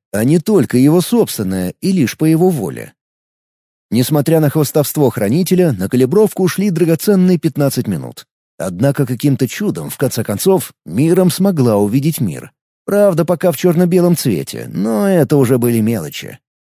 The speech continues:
Что было ещё важнее, миром частично восстановила связь с дворцом и тут же сообщила, что Лига добила последнюю партию стражей.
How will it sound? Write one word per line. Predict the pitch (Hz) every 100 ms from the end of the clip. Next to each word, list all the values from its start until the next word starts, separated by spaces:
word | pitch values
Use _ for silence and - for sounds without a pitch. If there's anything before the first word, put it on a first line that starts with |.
| _ _
Что | - - 101
было | 110 107
ещё | 107 - 214
важнее, | 135 92 85 67 53
миром | 85 151 185 185
частично | 143 170 - 196 165 180
восстановила | 170 - 170 156 127
связь | 113 - 165 135
с |
дворцом | 104 101 - 208 190 110 _ _
и | -
тут | - - 180
же | 214
сообщила, | 175 214 - 104 73 67 _
что | - - 117
Лига | 113 202 123
добила | 107 147 165 208
последнюю | 190 202 185 202 185 147 170
партию | 151 139 - 131
стражей. | - 82 60 53 -